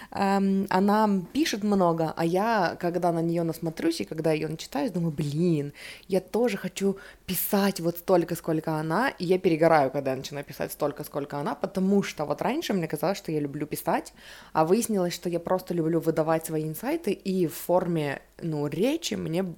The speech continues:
быстрее, ну, как бы мне проще их выдавать. Мне больше нравится, скажем так.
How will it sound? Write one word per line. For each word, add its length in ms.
быстрее, 560
ну, 240
как 180
бы 40
мне 160
проще 460
их 100
выдавать. 480
Мне 180
больше 260
нравится, 440
скажем 340
так. 240